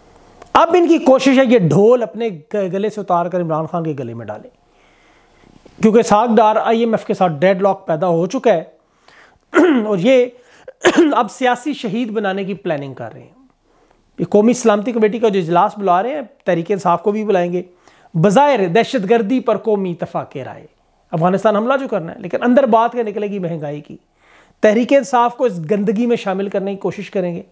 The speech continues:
इमरान खान पे डालने की। इसीलिए इमरान खान ये चीज़ जानते हैं पहले, वो चाहते असम्बलियाँ उस दिन भी तोड़ सकते थे जिस दिन मईशत के मामलात काबू से बाहर हैं, इन्हें ठीक करना नामुमकिन नहीं, तो इंतहाई मुश्किल काम है।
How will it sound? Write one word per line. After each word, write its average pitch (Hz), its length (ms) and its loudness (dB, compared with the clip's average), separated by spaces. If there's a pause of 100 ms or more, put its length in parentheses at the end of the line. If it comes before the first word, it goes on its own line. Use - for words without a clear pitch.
इमरान 180 240 2
खान 190 220 -4
पे 226 80 0
डालने 185 360 0
की। 160 140 -12 (840)
इसीलिए 320 360 4
इमरान 254 340 0
खान 302 220 -6
ये 339 100 -4
चीज़ 302 260 -4
जानते 269 420 0
हैं 294 120 0
पहले, 208 180 -4
वो 240 80 -2
चाहते 294 260 -2
असम्बलियाँ 269 520 -2
उस 247 120 -2
दिन 285 220 -2
भी 330 80 -2
तोड़ 269 260 2
सकते 185 300 -10
थे 160 120 -14
जिस 156 120 -12
दिन 139 260 -14 (640)
मईशत 208 300 2
के 240 120 2
मामलात 214 500 2
काबू 196 260 0
से 185 140 -8
बाहर 160 260 -2
हैं, 170 60 -4
इन्हें 185 160 -6
ठीक 220 260 -8
करना 208 240 2
नामुमकिन 208 480 -2
नहीं, 294 280 2 (600)
तो 247 100 6
इंतहाई 262 600 0
मुश्किल 226 400 -6
काम 127 260 -16
है। - 160 -20